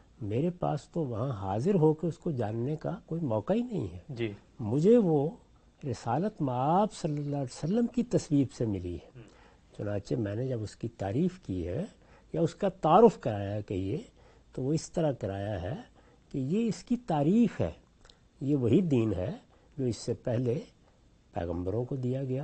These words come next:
Speaker 1: یہ وہی طریقہ ہے جو سیدنا ابراہیم کو سکھایا گیا،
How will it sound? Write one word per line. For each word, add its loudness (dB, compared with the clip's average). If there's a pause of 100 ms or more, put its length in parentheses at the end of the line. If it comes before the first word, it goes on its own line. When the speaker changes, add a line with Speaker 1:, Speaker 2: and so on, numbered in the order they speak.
(140)
Speaker 1:
یہ -4
وہی 0 (140)
طریقہ 4
ہے 4 (140)
جو -6
سیدنا -4
ابراہیم -4
کو -6
سکھایا -4
گیا، -6